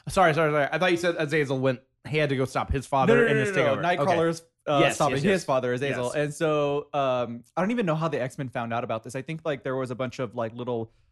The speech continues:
Speaker 2: bamfs.
Speaker 1: Yeah.
Speaker 2: And they,
Speaker 1: I'm
Speaker 2: like,
Speaker 1: not a fan of the bamfs.
Speaker 2: Really?
Speaker 1: Yeah.
Speaker 2: They're adorable.
Speaker 1: They're cute. They're real
Speaker 2: <laughs>
Speaker 1: cute, but it was kinda just annoying to have them around.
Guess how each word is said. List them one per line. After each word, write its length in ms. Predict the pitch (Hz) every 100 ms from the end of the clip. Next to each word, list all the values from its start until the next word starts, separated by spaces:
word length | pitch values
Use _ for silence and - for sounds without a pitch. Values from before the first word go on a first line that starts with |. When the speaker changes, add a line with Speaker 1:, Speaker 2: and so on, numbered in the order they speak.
| _ _ -
Speaker 2:
bamfs. 600 | - 120 127 160 - - - _ _
Speaker 1:
Yeah. 540 | 110 104 85 80 73 82
Speaker 2:
And 360 | 151 143 135 127
they, 140 | 135
Speaker 1:
I'm 60 | 151
Speaker 2:
like, 100 | 156
Speaker 1:
not 80 |
a 40 | 131
fan 220 | 131 113
of 120 | 104
the 60 | 101
bamfs. 260 | 101 92 165
Speaker 2:
Really? 640 | 214 508 539 180 147 135
Speaker 1:
Yeah. 300 | 107 104 101
Speaker 2:
They're 240 | 214 330 339
adorable. 640 | 320 381 415 185 135 120
Speaker 1:
They're 160 | 151 -
cute. 380 | 262 226 247 156
They're 100 | 185
real 260 | 214 226
Speaker 2:
<laughs> 80 | 247
Speaker 1:
cute, 300 | 220 170 165
but 180 | 147 143 - _ _ -
it 80 | 170
was 160 | 165
kinda 220 | 190 175
just 160 | 143 131
annoying 420 | 135 127 113 110
to 280 | 107 113 107 _ -
have 240 | 127 120
them 140 | 113 95
around. 420 | 98 85 95